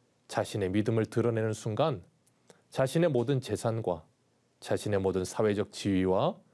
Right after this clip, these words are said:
모든 것이 다 사라질 수 있다는 것을 그는 알았습니다. 요한복음 십이 장 사십이 절에서 사십삼 절에 보면,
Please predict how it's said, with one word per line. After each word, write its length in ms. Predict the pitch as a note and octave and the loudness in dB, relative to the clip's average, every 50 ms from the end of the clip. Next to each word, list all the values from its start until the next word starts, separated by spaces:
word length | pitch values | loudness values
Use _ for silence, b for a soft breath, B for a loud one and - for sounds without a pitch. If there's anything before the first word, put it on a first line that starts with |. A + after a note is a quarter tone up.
| b b b b b b b | b b b b b b b
모든 380 | - F#2+ F#2+ G#2 A2 C#3 D#3 D3+ | 0 2 2 2 4 2 2 2
것이 200 | D#3 - - C3+ | 2 0 0 -4
다 220 | - - G2+ G2 | -2 -2 -4 -4
사라질 400 | G2+ - - E3+ E3 D#3 D#3+ D#3 | -2 -2 0 0 0 0 0 -4
수 140 | D3+ - C3+ | -2 0 0
있다는 360 | A2+ A2 - A#2 G#2+ G#2+ G2 | 0 2 0 0 0 0 -2
것을 460 | F#2+ F#2+ - - B2 D3+ F3+ A3+ - b b b b b b b | -2 -4 -2 0 0 0 0 0 -4 b b b b b b b
그는 280 | - - F#2 F2+ E2 E2+ | -4 -2 0 0 2 2
알았습니다. 640 | F2+ F#2+ F#2+ F#2+ - - F#2+ F2 E2 E2+ - - - _ _ _ _ _ _ _ _ _ _ _ b b b b b b b b b b b b b b b b b b b b b b b b _ _ - | 2 2 0 0 -4 -8 -10 -12 -12 -16 -20 -20 -20 _ _ _ _ _ _ _ _ _ _ _ b b b b b b b b b b b b b b b b b b b b b b b b _ _ 2
요한복음 440 | G#2+ A2+ B2+ C#3+ D3+ F3 F3+ F#3+ F3+ | 2 4 4 4 2 2 4 2 2
십이 320 | F3+ - - F3+ E3+ C#3 | 0 -2 0 2 2 4
장 200 | D#3 D#3 D#3 D#3 | 4 2 2 2
사십이 520 | D3 - A2+ A2 G#2+ - B2+ A2+ A2 G#2 | 0 0 0 0 0 0 -2 -2 -2 0
절에서 320 | G#2 A2+ G#2+ G#2+ G2+ A2 G#2+ | 2 2 2 2 0 -2 -4
사십삼 480 | - - F#2+ F2+ - - - B2 A#2+ | -4 -2 -4 -4 -4 -4 -4 -4 0
절에 180 | B2 B2+ A#2+ B2 | 0 2 2 2
보면, 580 | A2+ A2+ F#2+ F2+ E2+ F2 G2 A#2+ C3 G#2 E2+ | 0 0 -2 -4 -2 -2 0 0 0 -2 -4